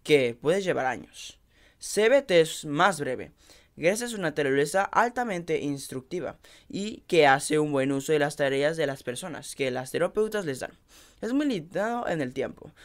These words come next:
lo que ayuda a los pacientes a comprender mejor desde el principio que habrá un momento en que terminará esta terapia.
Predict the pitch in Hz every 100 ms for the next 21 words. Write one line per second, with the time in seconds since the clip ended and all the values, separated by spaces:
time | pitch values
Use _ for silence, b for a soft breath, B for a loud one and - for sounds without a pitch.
0 | b - 160 160 156 175 208 190 190 202
1 | 220 214 220 180 160 151 156 185 156 156
2 | 175 190 156 143 143 139 156 180 202 170
3 | 139 135 143 202 202 196 202 185 170 151
4 | 143 135 131 165 190 165 208 - 151 147
5 | 131 131 120 -